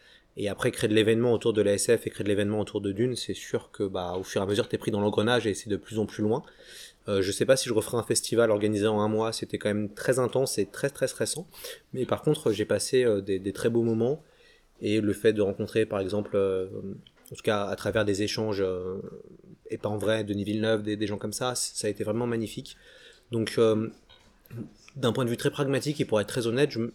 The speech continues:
il y avait rien sur la S F réellement pour parler d'un point de vue, voilà, il y avait pas de podcast sur la S F, il y avait pas de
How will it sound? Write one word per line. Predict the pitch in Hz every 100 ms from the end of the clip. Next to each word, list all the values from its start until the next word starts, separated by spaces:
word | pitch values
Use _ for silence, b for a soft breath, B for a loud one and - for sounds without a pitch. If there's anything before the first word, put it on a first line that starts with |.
| -
il |
y | 110
avait | 113
rien | 120 131
sur | 143 120
la | 104
S | 101 123
F |
réellement | - 110 107 110 127 - b b b -
pour | 104
parler | 117 113
d'un | 117
point | 101 110
de | 104
vue, |
voilà, | 113 107
il | 98
y |
avait | 95
pas | 120
de |
podcast | - 117 123 -
sur | 110
la | 98
S | 98
F, | 117 117 -
il |
y |
avait | 98
pas | 98 117 110
de | 107